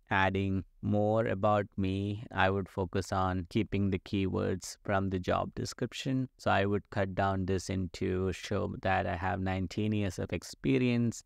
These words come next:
I have, uh, knowledge in project life cycles and integrating cross-functional teams. So that should do it instead of keeping everything along with the complex project governance budget.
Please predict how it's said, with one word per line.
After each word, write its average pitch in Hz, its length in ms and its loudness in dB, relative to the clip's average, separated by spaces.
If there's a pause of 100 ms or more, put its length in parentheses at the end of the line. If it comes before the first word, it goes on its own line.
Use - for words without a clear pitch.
I 95 180 0
have, 92 560 -2 (140)
uh, 90 140 -2
knowledge 95 480 0
in 92 140 2
project 90 380 2
life 90 200 0
cycles 87 580 -2
and 87 600 -2
integrating 90 720 0
cross-functional 87 920 -4 (120)
teams. 90 680 -4
So - 120 -2
that 95 280 4 (200)
should 123 320 -2
do 107 200 4
it 101 160 0
instead 98 340 -2
of 92 220 -2
keeping 92 340 0
everything 101 720 0
along 101 480 2
with 101 200 2 (240)
the 101 140 0
complex 92 640 0
project 90 600 -2
governance 92 580 2
budget. 87 540 0